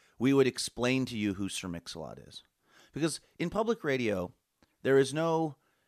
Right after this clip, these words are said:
no pop culture reference, and in fact, no reference of any kind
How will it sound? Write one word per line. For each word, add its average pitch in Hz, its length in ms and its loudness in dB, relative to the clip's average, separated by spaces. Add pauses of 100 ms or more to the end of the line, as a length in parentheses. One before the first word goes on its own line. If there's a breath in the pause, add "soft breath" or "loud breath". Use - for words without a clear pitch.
(360)
no 165 160 2
pop 175 280 2
culture 127 360 -2
reference, 98 600 -2
and 139 120 0
in 151 80 -2
fact, 151 320 -2
no 165 380 0
reference 139 420 -2
of 110 80 -2
any 120 160 0
kind 85 400 -6